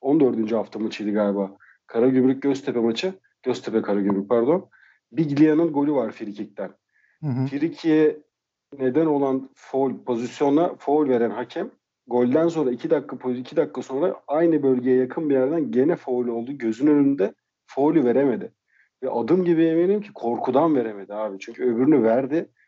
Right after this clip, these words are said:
Speaker 1: Bunu da verirse, Biglia onu da gol yaparsa bu sefer ihale bana kalır korkusu var içinde. Ve çok bariz bir faul vardı orada. Gözün önündeki şeyi veremeyecek durumdalar. Bu psikolojide artık hakemler. E, onlar da artık arka planda ne konuşuyorlarsa,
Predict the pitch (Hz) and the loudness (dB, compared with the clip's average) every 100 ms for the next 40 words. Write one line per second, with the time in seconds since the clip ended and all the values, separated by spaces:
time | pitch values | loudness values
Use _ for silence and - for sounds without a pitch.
0 | _ 127 147 143 135 147 147 127 110 117 | _ -2 2 2 4 2 0 -4 -6 -2
1 | 135 135 131 143 120 127 131 120 175 185 | 2 2 2 2 2 0 0 -2 -2 -4
2 | 160 143 156 151 123 127 147 113 135 131 | -8 -10 -6 0 2 2 2 -2 -4 -4
3 | 113 117 107 110 113 - 131 104 - 95 | -4 -4 -6 -14 -14 -8 -4 -4 -6 -12
4 | 95 - _ _ _ _ - 165 - 170 | -12 -14 _ _ _ _ -2 -2 0 -2
5 | 113 120 123 147 147 131 120 113 101 98 | 0 0 2 0 -4 -4 -2 -2 -4 -6
6 | 98 98 92 - - _ _ _ 104 123 | -8 -10 -16 -16 -20 _ _ _ -10 0
7 | 165 160 156 147 - 170 156 117 127 143 | 2 4 2 -2 -6 -4 0 2 4 2
8 | 127 127 120 110 104 101 92 113 117 - | 2 -2 -4 -6 -4 -4 -4 -6 -6 -6
9 | 123 113 104 95 95 - - 92 98 104 | 0 2 2 -2 -4 -6 -14 -12 -4 0
10 | 160 - - - - - 113 117 131 156 | 0 -2 -20 -20 -20 -8 0 4 4 4
11 | 156 135 135 - 127 123 120 113 139 151 | 2 0 -2 -8 -6 -4 -4 -4 -4 0
12 | 151 139 123 127 143 143 - 139 156 170 | 2 4 2 0 -4 -4 0 2 2 0
13 | 147 101 | -6 -10